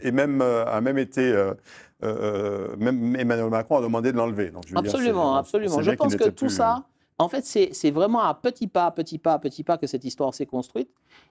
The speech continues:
Speaker 2: Et, euh, il y a eu vraiment une fierté, euh, au moment où on est, on est vraiment passé aux choses sérieuses, je pense.
Speaker 1: Mm.
Speaker 2: Et c'est pas, et c'est pas du tout, euh,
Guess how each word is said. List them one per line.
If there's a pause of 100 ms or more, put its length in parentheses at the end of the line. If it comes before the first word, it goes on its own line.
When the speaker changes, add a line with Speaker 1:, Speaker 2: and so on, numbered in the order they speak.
(120)
Speaker 2:
Et,
euh,
il
y
a
eu
vraiment
une
fierté,
euh,
au
moment
où
on
est,
on
est
vraiment
passé
aux
choses
sérieuses,
je
pense. (260)
Speaker 1:
Mm.
Speaker 2:
Et
c'est
pas,
et
c'est
pas
du
tout,
euh,